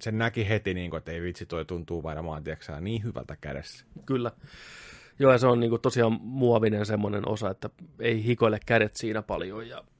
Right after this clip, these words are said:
Speaker 2: tatit, tatit on kokenut pienen uudistuksen ja näin poispäin, että kyllä ne on tosiaan, kun on monta sataa eri uudistusta tehnyt siihen, niin
Speaker 1: Niin.
Speaker 2: se on aikamoinen homma.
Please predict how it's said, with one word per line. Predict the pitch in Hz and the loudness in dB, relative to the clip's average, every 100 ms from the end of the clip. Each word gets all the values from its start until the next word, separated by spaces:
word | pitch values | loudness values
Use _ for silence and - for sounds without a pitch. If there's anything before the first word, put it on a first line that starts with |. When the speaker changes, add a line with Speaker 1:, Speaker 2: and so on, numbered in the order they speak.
| _ 190 _ - 127 - | _ -20 _ -20 -12 -6
Speaker 2:
tatit, | 120 127 - | -2 -2 0
tatit | 156 156 139 | 0 0 -2
on | 139 - | -4 -6
kokenut | 131 139 117 | -4 -4 -2
pienen | 135 127 123 | 0 2 2
uudistuksen | 120 117 - 117 - 117 95 | 0 -2 -4 -8 -4 -2 0
ja | 107 - - | -2 -4 -10
näin | 120 107 | -10 -8
poispäin, | 107 107 - 101 92 | -10 -10 -6 -6 -6
että | - 98 - _ - _ _ _ | -10 -10 -12 _ -20 _ _ _
kyllä | 143 139 | -4 -2
ne | 139 | 0
on | 117 - | -2 -4
tosiaan, | 127 - 113 107 - _ _ _ _ 170 175 - | -8 -4 -4 -4 -10 _ _ _ _ -20 -20 -16
kun | - 123 | -6 -4
on | 123 | 0
monta | 135 123 | 0 -2
sataa | - 113 - 104 | -2 -2 0 0
eri | 101 101 | 0 0
uudistusta | 110 110 107 - - 104 | 0 0 -4 -8 -12 -8
tehnyt | 104 113 110 | -8 -8 -10
siihen, | - 110 107 | -10 -10 -12
niin | 107 - 98 | -14 -8 -6
Speaker 1:
Niin. | 85 80 | -6 -6
Speaker 2:
se | |
on | - | -8
aikamoinen | 135 127 117 117 113 | -6 -6 -6 -6 -4
homma. | 110 107 | -4 -6